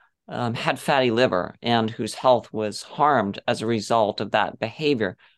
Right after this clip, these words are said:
we would all, uh, immediately raise our hands and say, "Yeah, that's, that is medically a, a significant problem, and that person is in a, is in a medical crisis." Well, we have fatty liver from our fructose intake too. It is also a medical crisis. Um,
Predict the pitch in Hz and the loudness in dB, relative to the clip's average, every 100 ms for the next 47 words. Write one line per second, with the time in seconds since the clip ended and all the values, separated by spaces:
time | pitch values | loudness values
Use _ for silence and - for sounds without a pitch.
0 | - 170 185 127 123 113 110 _ - - | -4 4 6 8 8 6 4 _ -20 -16
1 | - 117 - 120 120 139 98 120 117 110 | -10 -10 -6 0 4 4 4 2 2 2
2 | 107 120 110 101 113 135 117 110 - - | 0 -4 -6 -6 2 4 4 2 0 -8
3 | - 135 117 127 107 - - _ - 117 | -6 0 2 2 -2 -8 -20 _ -12 -4
4 | 123 131 123 113 98 92 - - - 98 | 0 0 -2 -2 -2 -6 -10 -10 -6 -2
5 | 120 113 104 - 120 110 101 98 - 120 | -2 -2 -4 -2 -2 0 0 -2 -2 -4
6 | 113 113 107 104 107 101 - _ - - | -2 -2 -2 -2 -2 -2 -6 _ -20 -20
7 | - 127 123 107 107 101 - 95 - 101 | -8 0 2 2 0 -2 -4 -8 -2 -2
8 | 104 - - 139 135 - 135 143 135 135 | -2 -6 0 0 0 0 -2 0 2 2
9 | 123 117 113 107 - 117 104 101 113 - | 2 2 2 0 -4 -4 -4 -4 -8 -4
10 | 110 101 - - _ _ _ - 233 110 | -4 -4 -8 -18 _ _ _ -2 0 0
11 | 107 107 - 131 117 92 - _ _ - | -2 -4 -2 2 2 2 -4 _ _ -2
12 | 131 127 117 120 131 117 107 107 - 98 | 0 4 4 2 -2 0 0 -2 -4 -12
13 | - 113 117 - - - _ - - _ | -2 0 0 -8 -14 -18 _ -20 -20 _
14 | - 127 120 104 98 | 0 2 4 4 0